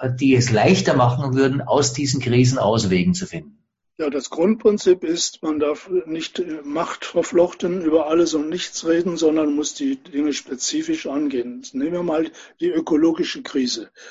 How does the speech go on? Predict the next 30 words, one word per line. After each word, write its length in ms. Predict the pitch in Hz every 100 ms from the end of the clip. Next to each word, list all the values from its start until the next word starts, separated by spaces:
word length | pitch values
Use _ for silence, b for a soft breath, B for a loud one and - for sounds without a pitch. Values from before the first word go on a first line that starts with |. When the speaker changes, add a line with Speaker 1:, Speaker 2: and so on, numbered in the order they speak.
| B B _ 415
Speaker 2:
Äh, 200 | - 254
das 220 | 143 135
ist 160 | 139
auf 180 | 311 143
der 120 | 175
einen 200 | 156 165
Seite 80 | 156 - _ _ - -
Grundwert, 640 | 175 190 160 165 180 - _ _ _
die 80 | 143
Erhaltung 440 | 135 139 139 143
der 120 | 135 127
Natur 500 | 123 - 151 202 247 _ _ _ _ _
und 120 | 139
der 100 | 151
Gesundheit 500 | 135 135 143 147 135
des 180 | 123 -
Menschen 420 | 139 156 - 160
gleichzeitig. 800 | 156 151 143 - 147 - 151 - _ _ b b b b b
Auf 180 | - 160
der 100 | 175
anderen 280 | 160 160 165
Seite 280 | 160 156 151
hat 140 | 147
es 100 | 143
einen 240 | 151 139 139
wirtschaftlichen 680 | 147 - 127 - 123 - 127
Aspekt. 540 | - - 131 - _ -
Also 400 | 143 147 147 147
ist 240 | 151 147
es, 140 | 139